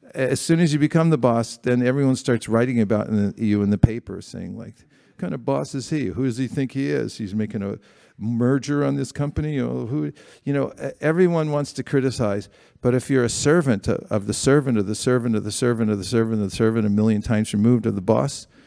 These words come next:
then you become a great soul and you're exalted.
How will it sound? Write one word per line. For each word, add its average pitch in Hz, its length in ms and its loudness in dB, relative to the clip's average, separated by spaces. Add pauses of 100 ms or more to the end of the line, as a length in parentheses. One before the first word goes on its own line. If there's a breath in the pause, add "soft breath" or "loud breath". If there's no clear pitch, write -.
(500 soft breath)
then 151 400 0 (200 soft breath)
you 135 80 -4
become 151 320 -2
a 147 60 -2
great 135 240 2
soul 139 380 0
and 113 80 0
you're 117 160 2
exalted. 113 580 -2